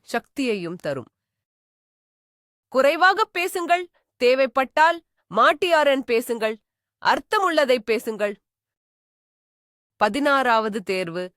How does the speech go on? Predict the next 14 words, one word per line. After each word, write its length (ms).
உங்கள் 320
முன்மாதிரிகள். 840
செனகா, 460
மற்றொரு 540
ஜி 340
ஓ 180
பி 180
பி 380
ஸ்டோயிக் 640
தத்துவஞானி, 880
ஒரு 240
நல்ல 420
மனிதரின் 560
முன்மாதிரியை 960